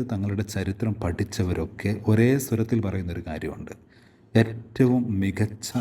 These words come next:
സ്വഭാവവും സൗന്ദര്യവുമുള്ള വ്യക്തിയായിരുന്നു നബി സല്ലല്ലാഹു അലൈഹി വസല്ലം തങ്ങൾ. ഇത് കേൾക്കുമ്പോൾ തന്നെ തങ്ങളോട് നമുക്കൊരു പ്രത്യേക ഇഷ്ടം തോന്നും. നബി സല്ലല്ലാഹു അലൈഹി വസല്ലം തങ്ങളെ ആഴത്തിൽ അറിയാൻ ശ്രമിച്ചാൽ നമ്മുടെ ജീവിതം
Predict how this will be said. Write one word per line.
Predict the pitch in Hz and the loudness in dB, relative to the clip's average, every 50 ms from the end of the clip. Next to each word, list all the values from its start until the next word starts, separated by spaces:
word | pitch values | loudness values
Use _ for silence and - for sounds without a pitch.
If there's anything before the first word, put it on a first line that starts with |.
| 113 - | -6 -6
സ്വഭാവവും | 120 - - 95 92 - 98 95 92 85 78 76 69 92 117 143 - - | -8 -4 -2 -2 0 2 0 0 0 0 -2 -4 -4 -4 -4 -4 -4 -4
സൗന്ദര്യവുമുള്ള | - - - 98 107 110 127 135 135 113 104 95 87 87 82 80 80 85 | -2 2 2 4 4 4 4 4 2 2 0 -2 -2 -2 -4 -4 -6 -6
വ്യക്തിയായിരുന്നു | 85 78 78 78 - - - 104 92 82 78 82 82 82 82 98 127 147 - - | -6 -6 -8 -8 -8 -6 -4 -4 -4 -4 -6 -6 -6 -4 -2 -2 -2 -4 -4 -6
നബി | - 90 87 | -4 -4 -2
സല്ലല്ലാഹു | - - 82 80 78 78 78 76 76 - 82 | -2 -2 -2 -2 0 0 0 -2 -2 -2 -4
അലൈഹി | 82 80 - - - - | -6 -6 -8 -10 -8 -8
വസല്ലം | - - - - 85 82 90 107 110 - - | -6 -6 -4 -4 -4 -4 -4 -4 -6 -8 -10
തങ്ങൾ. | - 82 82 82 - - - - - - - - - - - - _ _ _ - - - - - - - - - - - - - - - | -10 -10 -10 -10 -12 -14 -18 -20 -20 -20 -20 -20 -20 -20 -20 -20 _ _ _ -20 -20 -18 -18 -18 -20 -20 -20 -20 -20 -20 -20 -4 4 6
ഇത് | 131 143 170 - | 8 8 8 8
കേൾക്കുമ്പോൾ | 147 143 143 147 143 143 - 160 147 147 143 - 127 | 8 6 6 6 4 2 0 0 0 0 0 0 0
തന്നെ | 117 117 117 113 110 113 120 - | 0 0 0 -2 -4 -6 -8 -6
തങ്ങളോട് | 107 98 98 107 110 104 101 95 92 104 123 147 - - - - - _ _ _ _ _ _ - | -4 -2 -2 0 0 0 -2 -2 -2 -2 -4 -4 -6 -12 -18 -20 -20 _ _ _ _ _ _ 2
നമുക്കൊരു | 113 113 120 117 117 120 117 117 120 | 4 4 4 4 4 2 2 2 2
പ്രത്യേക | 113 101 - - 113 113 104 104 | 0 -2 2 4 4 4 4 4
ഇഷ്ടം | 95 - - - - 104 87 | 0 -2 -4 0 0 0 0
തോന്നും. | 80 76 71 - - - - - - - - | 0 -4 -4 -6 -10 -12 -14 -20 -4 4 6
നബി | 113 123 | 6 6
സല്ലല്ലാഹു | 120 - 139 139 139 139 139 131 131 | 6 6 4 4 4 2 2 2 2
അലൈഹി | 123 123 123 117 120 117 123 | 2 2 4 4 4 4 4
വസല്ലം | 123 113 - - 113 120 117 117 | 2 0 0 2 2 2 2 2
തങ്ങളെ | 113 113 110 110 113 113 117 113 117 110 113 | 2 2 2 4 4 2 2 0 -4 -4 -2
ആഴത്തിൽ | 107 104 110 117 123 131 139 143 139 143 - 131 113 | 2 4 4 6 6 6 4 2 2 0 -2 0 0
അറിയാൻ | 101 101 104 113 117 120 117 107 | 0 2 2 2 4 4 2 0
ശ്രമിച്ചാൽ | 107 - - 95 87 87 - - 87 76 - - - _ - _ _ _ _ _ _ - _ - | -2 -4 -4 -6 -6 -6 -6 -6 -8 -8 -8 -10 -16 _ -20 _ _ _ _ _ _ -20 _ -4
നമ്മുടെ | 92 90 95 104 107 | 0 2 4 6 6
ജീവിതം | 104 92 90 92 101 101 101 85 85 87 | 4 4 4 2 2 2 2 0 -2 -4